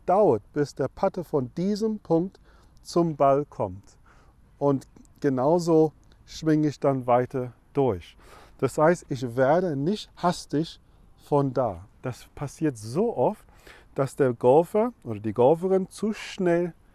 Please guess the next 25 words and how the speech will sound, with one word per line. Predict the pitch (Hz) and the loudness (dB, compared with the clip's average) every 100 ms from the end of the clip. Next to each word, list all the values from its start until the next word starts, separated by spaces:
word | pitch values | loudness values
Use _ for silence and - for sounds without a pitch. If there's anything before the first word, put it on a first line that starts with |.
| _ _ - | _ _ -6
beschleunigt. | 147 - 151 139 113 90 - _ _ _ - - - - _ | -6 -2 -2 0 -2 -8 -16 _ _ _ -20 -20 -20 -20 _
Und | 139 135 | -4 -2
man | 139 127 | 0 -2
möchte | 151 180 180 | -2 -4 -6
beim | 147 131 123 | -4 -4 -6
Putten | - 165 - 160 151 _ _ 127 | -8 -10 -8 -12 -12 _ _ -6
wirklich | 123 147 - 202 - - - _ _ - - - | -2 -2 -2 -10 -10 -20 -20 _ _ -20 -20 -10
pendeln. | - 175 175 101 87 - - - _ - | -2 0 0 -6 -10 -18 -20 -20 _ -10
Und | 123 | -2
dann | 139 160 | 0 0
musst | 185 - - | -4 -8 -8
du | 143 | -6
wirklich | 143 190 220 - | -2 -4 -6 -12
das | - - | -12 -8
Gefühl | 156 - 190 147 | -10 -2 0 0
haben, | 147 151 165 _ - | 0 0 -4 _ -20
von | _ - 135 | _ -2 -2
diesem, | 131 185 214 208 - - - - | -2 -4 -2 -2 -4 -16 -10 -2
also | 139 123 | 2 2
den | 101 135 127 | 0 -2 0
gesamten | 131 139 190 - | 0 0 -2 -4
Schwung | 147 - 208 143 | -10 -4 -2 -2
langsam, | 110 104 98 98 | -6 -8 -10 -4
langsam | 135 147 139 | -2 -2 -4
ausholen, | 135 185 196 180 175 190 | -2 -4 -2 -2 0 -2